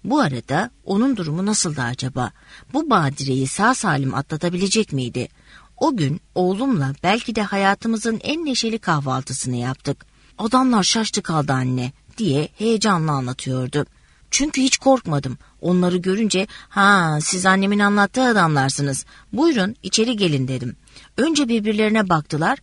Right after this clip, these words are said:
sonra içeri geldiler. Bir yandan iştahla kahvaltısını yiyor, bir yandan anlatmaya devam ediyordu. "Eve biraz bakabilir miyiz?" dediler. "Mahkemeden arama izniniz var mı?" dedim. "Sen bunu nereden biliyorsun?" diye sordular. "Oo," dedim,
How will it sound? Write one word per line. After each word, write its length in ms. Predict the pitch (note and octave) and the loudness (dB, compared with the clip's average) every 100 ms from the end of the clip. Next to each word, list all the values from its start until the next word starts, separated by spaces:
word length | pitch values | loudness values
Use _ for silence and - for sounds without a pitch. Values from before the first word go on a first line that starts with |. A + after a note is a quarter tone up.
| _ | _
sonra 360 | - - C#4+ G#3+ | -8 -4 0 0
içeri 340 | B3+ - F#3 | 0 0 0
geldiler. 520 | D#3 C3+ B2+ B2 B2 - _ _ - | 0 -2 -2 -4 -4 -4 _ _ -2
Bir 160 | C4+ F#4+ | 2 4
yandan 420 | B3 D#3 C#3 C#3+ | 2 0 0 -2
iştahla 480 | D#3+ - C#4+ D#4+ C#4 | -2 0 0 -2 -2
kahvaltısını 760 | - D3+ C#3+ C3+ C#3 C3+ C#3 C3+ | -2 -2 -2 -2 -4 -4 -2 -2
yiyor, 480 | C#3 B2 C3+ A3 - - - | -2 0 0 0 -4 -16 -4
bir 200 | A3+ D4 | -2 0
yandan 460 | D4 C4+ C4 C#4+ - | 2 2 0 -2 -2
anlatmaya 600 | A#3+ G#3+ D3+ C#3+ E3 E3 | 0 0 -2 0 0 2
devam 340 | C#3+ C3 B2+ | 2 2 0
ediyordu. 600 | B2+ C3+ B2+ B2+ C#3+ C#3 - _ _ _ G#3+ | -4 -4 -2 -2 -2 -4 -6 _ _ _ 0
"Eve 260 | C4+ E4 | 2 2
biraz 340 | D4+ D#4 C#4 B3 | 0 -2 -2 -2
bakabilir 460 | - C4 B3 C#4+ | -2 -2 0 0
miyiz?" 400 | B3 E3 C3 - | 2 2 0 -4
dediler. 420 | C3+ C3 C3 B2 - _ _ - | -6 -4 -2 -4 -6 _ _ -2
"Mahkemeden 560 | D#3 D#3+ D#3 D3+ D#3+ | -2 -2 -2 0 0
arama 300 | C#3+ D#3 E3 | 2 2 2
izniniz 420 | E3 D3+ E3 F3 | 0 0 -2 0
var 180 | F3 F#3 | 4 4
mı?" 160 | F3 C#3 | 4 2
dedim. 280 | B2+ - - - - - | -4 -6 -12 -18 -20 -18
"Sen 300 | - E3 E3 | -4 0 2
bunu 200 | F3 F3 | 2 4
nereden 400 | F3 A#3+ F4 E4+ | 4 4 2 2
biliyorsun?" 500 | D#4 C#4 F3+ D#3+ C#3+ | 2 2 0 0 0
diye 140 | C#3 | 2
sordular. 560 | C3 C#3+ B2+ C3 C3 A2+ - - - | 0 0 -2 -2 -2 -2 -8 -20 -4
"Oo," 640 | C#3 C3 D3+ F3+ F#3 F3+ | 0 2 6 6 6 6
dedim, 320 | E3+ D3 C#3+ | 2 0 -2